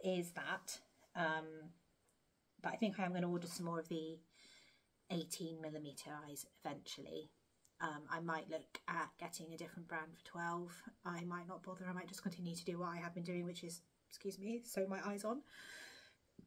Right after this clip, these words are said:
as much as I hate sewing. But it would have been nice to have it for the rabbits and the cows, because the rabbits and the cows have crocheted eyes. So I actually make the eyeball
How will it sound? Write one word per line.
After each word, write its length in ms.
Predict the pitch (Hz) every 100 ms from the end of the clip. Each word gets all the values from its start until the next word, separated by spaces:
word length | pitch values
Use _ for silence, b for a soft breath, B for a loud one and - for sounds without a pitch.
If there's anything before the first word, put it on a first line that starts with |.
| - _ _ -
as 100 | -
much 140 | -
as 80 | -
I 260 | 196 190 - - -
hate 180 | 196 -
sewing. 320 | 190 214 226 - -
But 120 | 202
it 40 | 190
would 120 | 202
have 60 | -
been 160 | 196
nice 460 | 196 165 170 - - - -
to 100 | 175
have 180 | 175 175
it 160 | 175
for 320 | - 190 180
the 380 | 175 170 170 170 175 - _ _ _ _ -
rabbits 580 | 190 165 170 170 - -
and 180 | 170 165
the 60 | 175
cows, 640 | - 175 180 190 185 - B B B B B B B B _
because 300 | 254 254 254
the 100 | 240
rabbits 340 | 254 247 202 233
and 100 | 214
the 40 |
cows 380 | - 190 190 190
have 580 | 185 190 180 180 170 - B B B B -
crocheted 500 | 196 175 170 160 156
eyes. 420 | 151 156 175 - _ _ _ _ _ _ _ _ - -
So 140 | 180
I 40 |
actually 300 | 165 165 -
make 240 | 180 170 -
the 120 | 180
eyeball 560 | 170 170 170 160 156